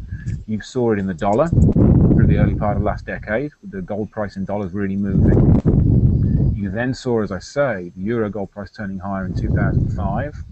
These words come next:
as the bull market started to broaden out. Um, the pound got absolutely destroyed on purpose by the Bank of England in two thousand seven, two thousand eight, and that's when the gold price for sterling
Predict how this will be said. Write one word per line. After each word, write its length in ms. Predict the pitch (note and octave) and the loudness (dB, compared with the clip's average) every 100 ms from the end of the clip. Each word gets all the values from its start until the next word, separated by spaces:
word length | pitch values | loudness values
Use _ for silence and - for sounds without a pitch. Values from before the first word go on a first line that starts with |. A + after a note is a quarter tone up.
| - G2 | -16 -16
as 100 | D#2+ | -12
the 80 | |
bull 200 | F#2 G2+ | -8 -4
market 380 | F#2+ G2 F#2+ F2+ | -4 -4 -6 -10
started 260 | - F#2+ F2 | -10 -8 -6
to 60 | |
broaden 380 | F2 G2+ F#2+ F2 | -6 -6 -6 -6
out. 220 | F2+ A2 E3 _ _ _ _ _ _ | -10 -12 -16 _ _ _ _ _ _
Um, 520 | G#2+ G2+ G2+ G2+ G#2 - _ _ A#2 | -4 0 0 0 -4 -6 _ _ 0
the 120 | - | 2
pound 420 | - C3 B2+ A2 | 4 4 2 2
got 100 | - | 2
absolutely 420 | G#2 - G#2+ G2+ | 2 0 -4 -4
destroyed 680 | F#2+ - - G2+ G2+ G#2 A#2+ _ _ - - | -6 -8 -10 -8 -8 -8 -10 _ _ -20 -8
on 160 | B2 G#2+ | -4 -4
purpose 520 | A2 C3 - D2+ - | -2 -4 -4 -10 -14
by 140 | F#2 G2 | -14 -10
the 60 | |
Bank 240 | G2 G2 F#2 | -8 -10 -8
of 60 | |
England 420 | A2 A#2+ F2 F2+ - _ F#2+ | -6 -4 -6 -10 -20 _ -10
in 140 | F#2+ | -10
two 120 | - | -10
thousand 260 | G2 F#2+ G2 | -10 -8 -8
seven, 260 | - - - | -2 2 2
two 80 | - | 0
thousand 380 | - G2+ - - | 0 0 0 -2
eight, 180 | - | 0
and 720 | - - - - - - - G2 | 0 0 0 -2 0 2 2 -2
that's 240 | G#2 - | -8 -8
when 380 | G2 G2 F#2 F#2 | -6 -4 -4 -4
the 60 | |
gold 280 | F#2 G2+ G2 | -4 -4 -4
price 260 | G#2 G2 - | -6 -6 -8
for 80 | - | -12
sterling 460 | - G#2 A2 G2 | -6 -4 -4 -6